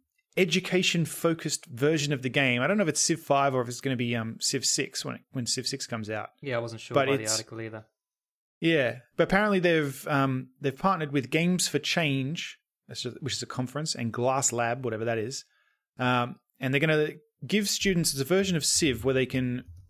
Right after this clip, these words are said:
Speaker 1: uh, recreate his-, historical events, consider and evaluate the geographical ramifications of their economic and technological decisions,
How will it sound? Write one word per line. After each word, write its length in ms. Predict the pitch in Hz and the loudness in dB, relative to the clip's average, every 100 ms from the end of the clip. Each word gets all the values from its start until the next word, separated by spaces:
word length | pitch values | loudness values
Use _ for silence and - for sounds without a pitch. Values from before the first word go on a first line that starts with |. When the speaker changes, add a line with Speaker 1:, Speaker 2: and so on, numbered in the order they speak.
| - | -8
Speaker 1:
uh, 160 | 127 117 | -4 0
recreate 720 | 127 175 - 160 147 143 - _ - - - | 2 0 0 2 2 0 -6 _ -20 -16 -6
his-, 260 | 131 - - | -4 -4 -2
historical 540 | 139 - 170 175 156 | 0 4 2 4 2
events, 480 | 131 131 175 - - - - - - - - - - | 2 0 0 -2 -4 -10 -14 -16 -14 -16 -16 -16 -4
consider 360 | 127 - 185 | 0 2 4
and 80 | 175 | 4
evaluate 380 | 151 156 156 151 | 4 6 4 2
the 60 | 127 | 0
geographical 680 | 135 160 147 147 - 135 | 2 2 2 0 2 2
ramifications 840 | 123 143 151 139 - 165 - 135 113 | 4 2 0 -4 -2 -2 -2 -4 -6
of 80 | 110 | 0
their 140 | 123 143 | 0 0
economic 380 | - 143 139 - | 0 0 0 -2
and 180 | 120 | -6
technological 680 | - 175 - 131 131 131 123 | -6 -6 -2 -2 -2 -4 -8
decisions, 800 | 107 - - 208 113 151 226 | -4 -2 0 2 0 0 -2